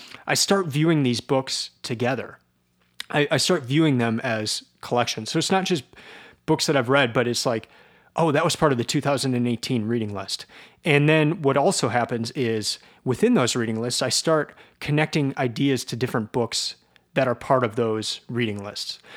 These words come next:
So that's what I'm gonna do in this section right now is I'm gonna relate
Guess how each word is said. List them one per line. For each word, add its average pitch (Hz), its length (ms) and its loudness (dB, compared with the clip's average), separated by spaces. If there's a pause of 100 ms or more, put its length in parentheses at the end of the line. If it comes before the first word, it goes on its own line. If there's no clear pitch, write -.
So 147 460 4 (300)
that's - 260 2
what 151 300 2
I'm 160 60 6
gonna 147 140 4
do 139 160 2
in 127 100 2
this 131 140 2
section 120 520 0 (420)
right 123 180 2
now 123 300 0
is 127 240 -2
I'm 160 100 2
gonna 156 300 2 (360)
relate 143 600 -2